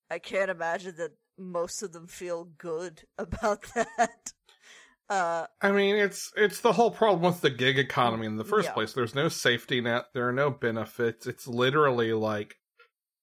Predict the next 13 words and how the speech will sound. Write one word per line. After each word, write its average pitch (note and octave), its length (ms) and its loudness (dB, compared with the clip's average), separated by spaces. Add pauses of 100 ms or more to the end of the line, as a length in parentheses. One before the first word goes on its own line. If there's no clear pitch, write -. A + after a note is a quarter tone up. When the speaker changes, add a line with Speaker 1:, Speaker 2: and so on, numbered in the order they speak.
(500)
Speaker 2:
forcing E3 680 2
you D3 100 2
to C#3+ 100 4
turn C3+ 380 0
any B2+ 300 -2
side C3 400 2
hustle A#2 420 -4
you A#2 160 -2
have A#2 240 0
into C#3 240 -4
a D3 60 2
revenue C3+ 500 0
stream, C#2+ 440 -14